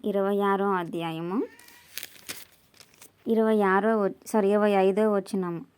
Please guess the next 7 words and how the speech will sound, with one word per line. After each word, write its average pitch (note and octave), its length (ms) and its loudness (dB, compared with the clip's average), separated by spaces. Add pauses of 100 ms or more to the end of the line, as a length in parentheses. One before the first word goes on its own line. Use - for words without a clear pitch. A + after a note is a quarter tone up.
(420)
"నీవు A#3 320 2
ఆశీర్వాదము G3+ 960 2
పొందుదువు F#3 600 -2
గాక." E3+ 500 -6 (3000)
చాలామంది B3 1000 4
ఈ G#3+ 100 0
వాక్యాన్ని, G3 920 0